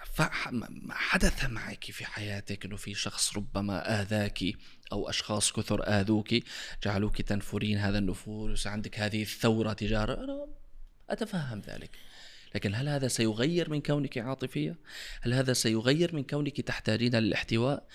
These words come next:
لأنه لاحظة، الرجل أيضًا غذاؤه أن يحتوي،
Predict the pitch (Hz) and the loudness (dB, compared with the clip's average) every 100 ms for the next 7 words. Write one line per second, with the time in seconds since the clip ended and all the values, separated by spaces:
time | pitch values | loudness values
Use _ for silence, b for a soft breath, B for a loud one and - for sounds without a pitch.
0 | B - 104 131 160 - - - - - | B 2 6 6 6 2 -4 -6 -10 -12
1 | - 110 107 151 147 - 113 117 107 104 | -4 2 8 10 10 6 4 2 0 2
2 | 110 71 107 - - 107 98 98 101 107 | 2 2 0 0 0 -2 -2 -2 0 2
3 | - - - 110 90 - | 4 2 -4 -10 -10 -14